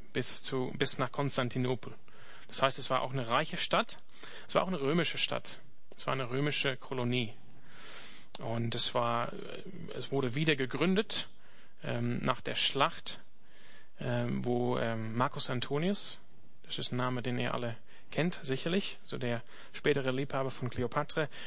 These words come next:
er und Octavian, die hatten dort eine Schlacht gewonnen in dem römischen Bürgerkrieg. Und danach haben sie, äh, mehrere von den, oder mehrere tausend Soldaten, die dann in diesem Kampf,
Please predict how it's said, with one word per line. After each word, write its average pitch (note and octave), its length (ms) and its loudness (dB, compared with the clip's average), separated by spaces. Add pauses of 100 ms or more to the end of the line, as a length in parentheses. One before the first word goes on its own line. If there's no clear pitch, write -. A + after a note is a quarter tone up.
(180)
er D#3+ 180 6
und D3+ 140 0
Octavian, D3+ 600 4
die B2 100 -2
hatten C3 280 -2
dort B2+ 200 0
eine A#2+ 100 -2
Schlacht - 540 2
gewonnen A#2+ 420 2
in A#2+ 120 0
dem A#2+ 120 2
römischen B2 420 2
Bürgerkrieg. B2 600 0 (520)
Und A#2 140 0
danach C3 320 4 (180)
haben C3 200 0
sie, A#2+ 280 2 (440)
äh, A2+ 100 2
mehrere C#3 420 4
von C3 200 -2
den, B2 160 0 (200)
oder A#2 200 -2
mehrere C3 260 2
tausend D3 380 2
Soldaten, C3 480 2
die C#3 80 0
dann B2+ 220 0
in B2 40 0
diesem A#2+ 220 0
Kampf, - 400 -2